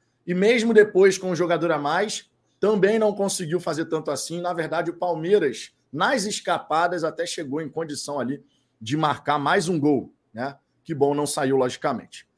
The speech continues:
Enfim, três a um Palmeiras, resultado favorável pra eles, um resultado que nos mantém na décima colocação.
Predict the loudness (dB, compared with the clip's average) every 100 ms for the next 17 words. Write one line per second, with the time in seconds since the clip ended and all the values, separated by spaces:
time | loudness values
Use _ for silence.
0 | _ _ 0 0 0 -2 0 0 -2 _
1 | _ _ _ _ _ _ _ _ _ 4
2 | 6 8 8 6 6 4 4 4 4 4
3 | 0 -8 _ _ _ 2 2 2 0 0
4 | 0 0 2 2 0 0 2 6 6 4
5 | -2 -4 -6 -4 -4 -4 -6 -8 -4 -4
6 | -4 -6 -4 -4 -4 -6 -4 -2 -2 -2
7 | -2 -2 -2 -4